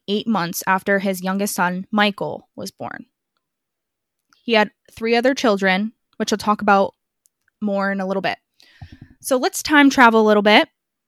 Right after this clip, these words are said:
We're throwing it back to nineteen sixty-one. So John F. Kennedy was sworn into office as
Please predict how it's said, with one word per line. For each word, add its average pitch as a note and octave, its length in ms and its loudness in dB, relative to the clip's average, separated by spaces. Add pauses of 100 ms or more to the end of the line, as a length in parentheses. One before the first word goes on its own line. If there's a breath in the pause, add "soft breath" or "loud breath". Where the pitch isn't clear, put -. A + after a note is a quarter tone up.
(240)
We're A3+ 100 2
throwing A#3 340 0
it A#3 80 2
back A3+ 220 4
to A#3 80 -10
nineteen G#3+ 320 -4
sixty-one. B3+ 640 -4 (1400)
So C4 220 -4
John A#3+ 240 -4
F. C4 120 -2
Kennedy C4+ 320 0
was C#4 120 -4
sworn A3+ 220 -8
into B3+ 180 -6
office A3+ 440 -6
as B3+ 140 -16